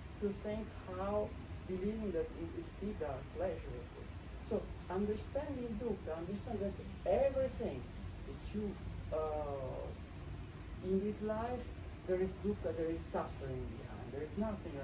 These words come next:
Only when you arrive at that point, you really can come out from it, because you want to, you, at that point you search for an escape. Otherwise, you try to put yourself in a way to fla-,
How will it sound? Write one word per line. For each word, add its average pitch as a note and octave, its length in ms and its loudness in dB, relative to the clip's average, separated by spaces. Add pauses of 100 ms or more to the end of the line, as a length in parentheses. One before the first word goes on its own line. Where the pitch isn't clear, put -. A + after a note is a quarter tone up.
(520)
Only C#4 240 2
when G#3 240 6
you G3 80 6
arrive F#3 360 4
at C#3+ 140 -2
that E3+ 180 0 (120)
point, F#3+ 460 4
you E3 200 -2
really E3 300 -2
can C#3+ 240 -4 (500)
come D3+ 180 0
out D#3 280 0 (320)
from C3 140 -4 (100)
it, A#3 80 -2 (120)
because C#3+ 200 -2 (160)
you G3 80 2
want E3+ 280 4
to, F3 80 -4 (560)
you, G3+ 80 -2
at - 120 -2
that B3+ 180 4
point C#4+ 240 4
you D#3+ 180 0
search D3 200 0 (140)
for C#3+ 100 -2 (200)
an C#3+ 100 -4 (100)
escape. - 520 -2 (420)
Otherwise, C#4 540 0
you F#3 100 0 (140)
try G3+ 160 4
to G3 260 6 (140)
put G3+ 120 2 (140)
yourself B3 480 2 (120)
in F#3 160 2
a G3+ 60 6 (120)
way A#3+ 340 6 (360)
to F#3+ 180 2
fla-, G3 240 2